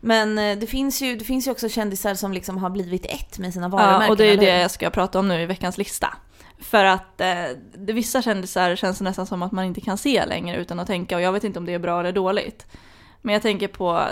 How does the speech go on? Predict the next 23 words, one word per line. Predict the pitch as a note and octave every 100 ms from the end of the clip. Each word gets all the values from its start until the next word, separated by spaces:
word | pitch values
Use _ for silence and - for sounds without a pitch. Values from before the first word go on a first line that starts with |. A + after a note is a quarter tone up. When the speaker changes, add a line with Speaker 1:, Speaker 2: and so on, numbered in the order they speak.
| -
Speaker 2:
till | G3+ G3
exempel | G3 G3 F#3+
för | A3
länge | A3 G#3+ A3
sedan, | G#3+ F#3
nu | G#3+
känns | G#3+ F3+
det |
som | F3+
att | F3+
jag | G3
är | G3+
jättegammal | B3+ A#3+ C4 D#4+ F3+
som | F#3 G3+
tar | F#3+
upp | G3
det | A3+
här | C#4 G3+
exemplet, | G3 G#3 F#3 - -
men, | G3 F#3 F#3
men | - G#3+ G3+
Pillan | G3 G#3 F#3+ G3+
Wiberg. | A3 G3 A3+ - F3+